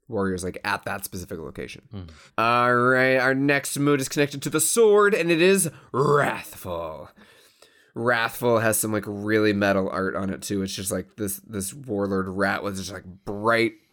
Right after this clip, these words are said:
Speaker 1: red orange eyes, no pupils. It's just, like, maniacal. I love it. Wrathful says, "As attacker in battle with your warlord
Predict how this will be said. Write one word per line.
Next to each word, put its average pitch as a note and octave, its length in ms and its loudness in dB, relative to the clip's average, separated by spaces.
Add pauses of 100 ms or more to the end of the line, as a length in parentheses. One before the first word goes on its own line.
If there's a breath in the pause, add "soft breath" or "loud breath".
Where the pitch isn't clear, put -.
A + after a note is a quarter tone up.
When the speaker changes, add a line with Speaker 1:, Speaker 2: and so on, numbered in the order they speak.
(140)
Speaker 1:
red A2 400 2
orange G#2+ 420 4
eyes, G2+ 480 2
no A2+ 240 4
pupils. A#2 720 0 (120)
It's A#2 140 -8
just, G#2+ 140 -8
like, F#2+ 300 -4 (160)
maniacal. G#2+ 880 -2
I F2+ 80 -4
love G2 260 0
it. D2+ 160 -8 (1000 loud breath)
Wrathful C3+ 540 0
says, A#2+ 300 4
"As G3 260 0
attacker G#3 680 0
in G#3+ 180 0
battle G#3 300 0
with G#3 140 -2
your A3 120 2
warlord G3 540 0